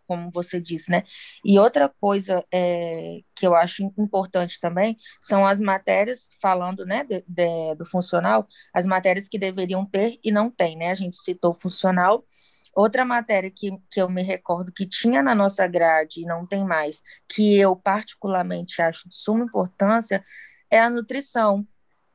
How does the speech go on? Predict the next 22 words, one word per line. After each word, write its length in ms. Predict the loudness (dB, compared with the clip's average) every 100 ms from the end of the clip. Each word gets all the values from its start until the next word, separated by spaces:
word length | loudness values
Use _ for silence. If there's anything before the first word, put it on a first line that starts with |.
| -2
É, 300 | 2 4 2
a 60 |
gente 260 | -2 -10 -8
não 180 | -8 -2
vai 360 | 0 0 -2
se 180 | -10 -12
formar 480 | -6 -4 -2 -2 -4
em 80 | -4
nutrição, 720 | -8 -8 -10 0 2 2 2
não 140 | -2
vamos 260 | -2 -4 -4
ser 100 | -6
profissionais 680 | -6 -8 -2 0 4 2 2
da 140 | 2
área 120 | 2
de 120 | 0 -6
nutrição, 420 | -8 -8 -2 0
mas 200 | 0 -2
pelo 240 | 0 0
menos 320 | 2 0 0 -2
o 80 |
básico 880 | -4 2 4 4 2 -8 -14 -12 -12